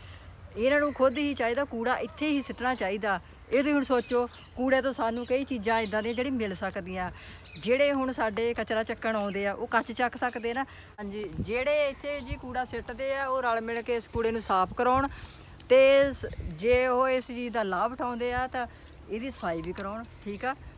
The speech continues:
ਤੇ ਇਹ ਕੂੜਾ ਰਸਤੇ ਵਿੱਚ ਫੈਲ ਰਿਹਾ, ਇਹ ਗੰਦਗੀ ਦਾ ਕਾਰਨ ਆ, ਤੁਸੀਂ ਆਪ ਹੀ ਸਮਝਦਾਰ ਆ। ਮੈਂ, ਸਾਡੇ ਨਵੇਂ ਬਣੇ ਸਰਪੰਚ ਸਾਹਿਬ, ਤੁਹਾਡੇ ਮੂਹਰੇ ਬੇਨਤੀ ਹੈ, ਇੱਥੇ ਹੀ ਕੂੜਾ ਸਾਡੇ ਪਿੰਡ ਕਲੋਇਆਂ ਦਾ ਆਉਣਾ ਚਾਹੀਦਾ ਹੈ। ਤੇ ਮੇਰਾ, ਮੇਰੇ ਹਿਸਾਬ ਨਾਲ ਇੱਕ ਰੇਹੜੀ ਹੋਣੀ ਚਾਹੀਦੀ ਆ।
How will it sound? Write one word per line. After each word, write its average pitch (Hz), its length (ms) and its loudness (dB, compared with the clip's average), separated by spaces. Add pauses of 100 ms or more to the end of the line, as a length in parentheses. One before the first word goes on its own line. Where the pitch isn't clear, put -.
(560)
ਤੇ 202 340 -4
ਇਹ 269 300 4
ਕੂੜਾ 247 320 2
ਰਸਤੇ 226 360 0
ਵਿੱਚ 240 560 -2
ਫੈਲ 190 220 -2
ਰਿਹਾ, 233 340 -2
ਇਹ 247 300 0
ਗੰਦਗੀ 196 420 -2
ਦਾ 233 120 -2
ਕਾਰਨ 226 340 0
ਆ, 233 100 0
ਤੁਸੀਂ 233 300 -6
ਆਪ 226 180 0
ਹੀ 214 60 -6
ਸਮਝਦਾਰ 233 560 -2
ਆ। 226 120 -2 (460)
ਮੈਂ, 226 460 -2
ਸਾਡੇ 233 320 -2
ਨਵੇਂ 233 300 -2
ਬਣੇ 240 220 -4
ਸਰਪੰਚ 214 400 -4
ਸਾਹਿਬ, 233 240 0
ਤੁਹਾਡੇ 233 300 0
ਮੂਹਰੇ 233 280 -2
ਬੇਨਤੀ 214 460 -4
ਹੈ, 277 160 -2 (400)
ਇੱਥੇ 349 320 -4
ਹੀ 302 180 -4
ਕੂੜਾ 254 500 -2
ਸਾਡੇ 226 240 -2
ਪਿੰਡ 233 240 -4
ਕਲੋਇਆਂ 226 300 -4
ਦਾ 233 80 -4
ਆਉਣਾ 208 280 -2
ਚਾਹੀਦਾ 240 400 0
ਹੈ। 269 160 2 (760)
ਤੇ 277 220 2
ਮੇਰਾ, 254 760 2
ਮੇਰੇ 247 200 -2
ਹਿਸਾਬ 277 340 4
ਨਾਲ 240 720 0
ਇੱਕ 247 200 -4
ਰੇਹੜੀ 262 360 2
ਹੋਣੀ 233 220 -2
ਚਾਹੀਦੀ 214 480 -2
ਆ। 170 120 -2